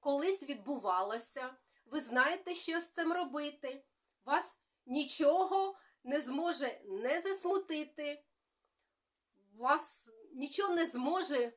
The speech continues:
вибити з седла. Ви переможцем виходите з цієї ситуації. Можливо, щось таке у вас,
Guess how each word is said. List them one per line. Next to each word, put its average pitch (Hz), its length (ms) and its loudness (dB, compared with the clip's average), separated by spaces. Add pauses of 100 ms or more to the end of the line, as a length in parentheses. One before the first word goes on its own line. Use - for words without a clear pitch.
(340)
вибити 247 720 -2 (240)
з - 80 -2
седла. 294 680 2 (280)
Ви 285 360 -6 (180)
переможцем 330 760 0
виходите 294 680 -4
з - 80 0
цієї 277 460 -4
ситуації. 269 1120 -2 (400)
Можливо, 330 400 -2
щось 339 240 0
таке 339 360 -4
у 320 80 -4
вас, 320 420 2